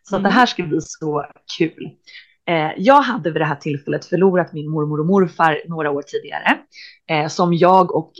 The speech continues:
Speaker 1: ja, hela släkten stod väldigt nära. Mormor var liksom som släktens hövding. Den som liksom,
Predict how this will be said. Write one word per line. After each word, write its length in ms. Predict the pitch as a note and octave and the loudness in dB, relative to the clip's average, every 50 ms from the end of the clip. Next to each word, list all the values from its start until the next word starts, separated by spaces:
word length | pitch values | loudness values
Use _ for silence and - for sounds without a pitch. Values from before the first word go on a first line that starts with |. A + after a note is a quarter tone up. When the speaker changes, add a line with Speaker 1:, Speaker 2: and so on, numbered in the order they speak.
| - - - | -14 -8 -4
Speaker 1:
ja, 80 | F3 | -4
hela 180 | F3+ D#3+ F3 E3 | -2 0 -2 -2
släkten 420 | D#3 - - A#3 A3+ - - - - | -2 0 0 -2 -2 -2 -8 -18 -14
stod 160 | C3+ - C#3+ | -10 -8 -6
väldigt 180 | C#3+ D3 C#3+ D3 | -6 -6 -4 -2
nära. 300 | E3+ D#3+ D#3+ D#3+ E3+ F3 | 0 2 2 2 2 2
Mormor 340 | F3 F#3 F3 F3 G3 G3+ | 0 0 0 0 -2 -2
var 220 | E3+ D#3+ D#3+ D#3 D3+ | 0 0 0 0 0
liksom 300 | C#3+ C#3 - - D3 C#3+ | -4 -8 -12 -16 -18 -18
som 180 | C#3 - D3 | -16 -18 -20
släktens 680 | - - - D#3+ D3+ C#3+ - _ - D3 C3 - - _ _ - - _ | -20 -16 -10 -10 -10 -10 -12 _ -12 -12 -12 -12 -14 _ _ -20 -20 _
hövding. 840 | - - G3+ G#3+ G3 D#3+ D3 E3+ D#3 D3 G3 F3+ D#3+ C#3+ C#3 C#3 D3+ | -6 0 2 2 2 2 -2 -2 0 2 2 2 0 -2 -6 -6 -2
Den 260 | D#3 F3 E3+ E3+ E3 | 0 0 0 -2 -4
som 260 | - - E3+ E3 D#3 | -6 -6 -6 -4 -4
liksom, 480 | D#3+ C#3+ C#3+ - - D3 C#3+ C3+ - | -6 -8 -10 -10 -8 -6 -6 -6 -8